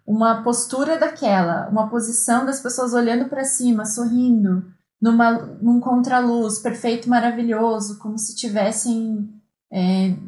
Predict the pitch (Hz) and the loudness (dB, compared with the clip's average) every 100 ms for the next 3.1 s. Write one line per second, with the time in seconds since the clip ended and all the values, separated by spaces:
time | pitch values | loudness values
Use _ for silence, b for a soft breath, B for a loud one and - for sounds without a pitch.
0 | - - - - 214 196 175 - 208 _ | -18 -20 -14 -6 -4 -2 -2 -6 -10 _
1 | _ _ - 226 247 - 226 247 226 - | _ _ -8 -6 -4 -4 -4 -4 -8 -6
2 | 214 214 208 - 214 226 226 185 - 240 | -8 -8 -8 -4 0 0 -2 -8 -4 -6
3 | 254 | -6